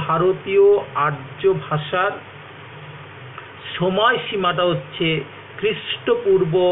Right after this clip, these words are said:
ছয়শো থেকে নয়শো খ্রিস্টাব্দ পর্যন্ত, খ্রিস্টপূর্ব ছয়শো থেকে নয়শো খ্রিস্টাব্দ পর্যন্ত। পরিষ্কার? আর মধ্য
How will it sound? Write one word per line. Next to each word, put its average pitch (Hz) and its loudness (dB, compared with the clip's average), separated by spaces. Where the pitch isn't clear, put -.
ছয়শো 196 0
থেকে 175 -2
নয়শো 175 2
খ্রিস্টাব্দ 160 -4
পর্যন্ত, 147 -2
খ্রিস্টপূর্ব 190 0
ছয়শো 190 2
থেকে 175 0
নয়শো 170 0
খ্রিস্টাব্দ 165 -4
পর্যন্ত। 143 0
পরিষ্কার? 208 0
আর 160 2
মধ্য 202 2